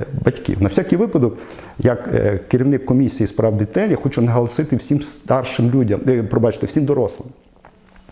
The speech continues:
Доки дитина неповнолітня, якщо вона скоює адміністративний чи кримінальний злочин, відповідальність будуть нести батьки, особливо якщо це малолітні.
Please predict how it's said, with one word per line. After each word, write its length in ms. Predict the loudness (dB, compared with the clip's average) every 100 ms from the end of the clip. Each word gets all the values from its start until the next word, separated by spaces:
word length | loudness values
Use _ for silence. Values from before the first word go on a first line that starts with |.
| -20 -20 _ -10 0
Доки 440 | 4 4 2 0
дитина 340 | 2 0 0
неповнолітня, 680 | 0 0 0 2 0 -2 -6 -10 -16 -20 -20 -20 -4
якщо 240 | -2 2 2
вона 140 | 2
скоює 500 | 0 0 2 2 0 0
адміністративний 1000 | 0 2 0 0 -4 -2 -2 -2 -4
чи 180 | -4 -2
кримінальний 680 | 0 2 2 2 2 2 2
злочин, 440 | 2 2 0 -4 -8 -10 -12 0
відповідальність 840 | 0 2 2 2 2 2 2 2
будуть 320 | 0 0 0
нести 420 | -2 -2 -2 0 -2 -8 -6
батьки, 680 | 0 2 2 -4 -6 -2 -2 -6 -18 -14
особливо 400 | -6 0 2 2
якщо 200 | 0 -2
це 120 | -6 -2
малолітні. 500 | 0 0 -2 -4